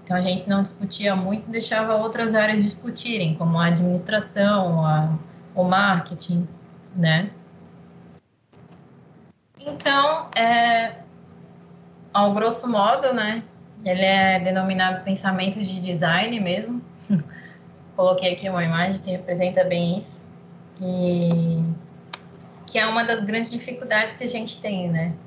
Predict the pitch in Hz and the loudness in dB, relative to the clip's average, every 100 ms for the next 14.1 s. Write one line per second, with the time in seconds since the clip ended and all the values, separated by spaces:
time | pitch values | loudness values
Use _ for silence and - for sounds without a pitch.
0 | - - - - - - - - - 175 | -20 -20 -20 -20 -20 -20 -20 -20 -14 -4
1 | 170 160 160 - 175 175 180 190 202 185 | 0 2 0 0 2 2 2 -2 -4 -2
2 | 180 175 170 175 - - 202 196 180 196 | -2 0 0 -2 -4 -2 2 2 2 0
3 | 208 220 208 196 190 175 - - - - | -2 -2 0 2 2 0 -8 -20 -20 -20
4 | - - - 196 - 202 208 - - - | -20 -16 -2 0 2 2 0 -6 -16 -10
5 | - 202 208 208 240 220 208 214 208 202 | -2 0 2 0 2 2 0 0 2 2
6 | 196 - 196 202 208 196 190 185 185 175 | 2 0 2 4 2 0 -2 0 0 2
7 | 170 170 - - - - - - - 190 | 2 0 -2 -12 -20 -20 -20 -8 0 0
8 | 202 202 185 170 190 214 196 185 - - | 2 2 4 2 2 2 2 0 -2 -12
9 | - - 185 180 180 190 202 - - 202 | -14 0 0 0 0 0 0 -4 -2 -2
10 | 196 196 196 208 - - - - - 185 | 0 2 2 0 -4 -12 -20 -4 2 2
11 | 196 190 190 185 190 196 214 202 208 202 | 4 0 0 0 0 -2 -10 -8 -6 -2
12 | 196 196 - - 196 208 233 220 208 208 | -2 -2 -6 -12 -10 -10 -6 -6 -4 -6
13 | - - 208 196 190 190 202 208 208 190 | -10 -8 -8 -6 -2 0 2 0 0 0
14 | 180 | -4